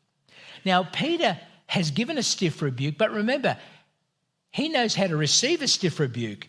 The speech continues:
Do you remember when in Mark eight, Jesus, he says to Jesus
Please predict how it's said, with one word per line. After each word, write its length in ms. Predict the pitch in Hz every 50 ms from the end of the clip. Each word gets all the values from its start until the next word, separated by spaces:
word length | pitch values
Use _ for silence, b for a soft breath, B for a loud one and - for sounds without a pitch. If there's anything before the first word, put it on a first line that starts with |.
| _ -
Do 80 | 147 175
you 40 | 185
remember 320 | 196 240 294 349 359 311
when 360 | 269 226 196 175 151 131 117 - - B B B B B B B B B _ _ _ _ _ _ _ _ - - -
in 120 | 180 170
Mark 300 | 185 214 226 240 - - -
eight, 380 | 165 175 160 135 113 117 123 120
Jesus, 440 | 113 175 196 226 240 226 196 170 127
he 160 | - 233 254
says 300 | - - 233 196 - -
to 140 | 196 170 135
Jesus 540 | 131 165 160 151 127 - 123 127 123 -